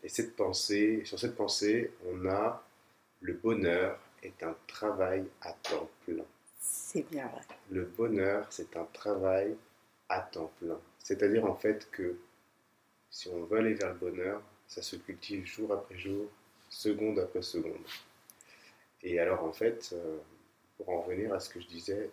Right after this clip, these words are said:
Speaker 1: et si on peut faire le lien avec le début de ce podcast, c'est que, euh, pour être heureux, ce qui est important, c'est de se sentir dans ce moment où le temps s'arrête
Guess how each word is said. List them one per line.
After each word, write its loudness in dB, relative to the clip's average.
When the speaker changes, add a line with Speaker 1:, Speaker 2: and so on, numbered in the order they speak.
Speaker 1:
et -14
si -6
on -4
peut -10
faire 2
le 4
lien -2
avec 0
le -10
début -6
de -20
ce -6
podcast, -4
c'est -8
que, -8
euh, -2
pour 2
être 0
heureux, 2
ce -14
qui 0
est 2
important, -6
c'est -14
de -16
se -8
sentir 0
dans 2
ce -2
moment 0
où 0
le 2
temps -4
s'arrête -4